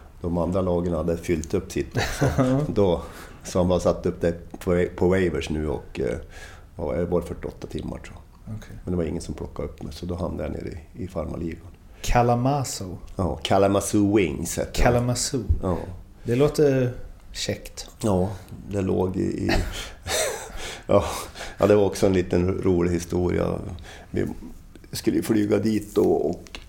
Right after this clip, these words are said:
Speaker 1: "Det här blir bra", jag sa det, Tina och jag skulle flyga dit. "Det här blir bra", det sa jag. Det,
Speaker 2: Mm.
Speaker 1: "Flyger ner där så checkar vi in, får vi bo på hotell första nätterna <laughs> och, och sen får vi väl hitta något boende." Så att
Speaker 2: Var ligger det någonstans?
Speaker 1: den ligger mitt emellan Chicago och i Minnesota.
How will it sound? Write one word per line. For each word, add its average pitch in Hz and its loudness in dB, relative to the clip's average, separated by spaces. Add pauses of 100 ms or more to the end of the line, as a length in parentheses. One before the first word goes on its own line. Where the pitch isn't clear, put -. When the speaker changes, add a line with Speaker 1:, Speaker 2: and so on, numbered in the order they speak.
(720)
Speaker 1:
"Det 104 2
här 107 6
blir 98 2
bra", 98 4
jag 98 2
sa 98 2
det, 90 0
Tina 98 0
och 95 2
jag 90 0
skulle 92 -4
flyga 92 -2
dit. 87 -4
"Det - 0
här 98 2
blir 82 -2
bra", 73 0
det 60 -4
sa - -8
jag. 92 -6
Det, 85 -2 (380)
Speaker 2:
Mm. 156 -6 (200)
Speaker 1:
"Flyger 92 2
ner 92 2
där 85 0
så - -6
checkar - -2
vi 101 0
in, 87 0
får - -8
vi 92 0
bo 92 -4
på - -8
hotell - -2
första - -6
nätterna 87 0 (380)
<laughs> - -8
och, - 4
och 87 -2
sen 82 -4
får 87 0
vi 87 -6
väl 90 0
hitta 90 -2
något 90 0
boende." 87 -2
Så - -12
att - -14 (240)
Speaker 2:
Var 117 6
ligger 143 4
det 117 2
någonstans? 110 -6 (200)
Speaker 1:
den 95 -2
ligger 92 2
mitt 95 -2
emellan 80 -2
Chicago 85 -4
och - -8
i 85 -2
Minnesota. - -6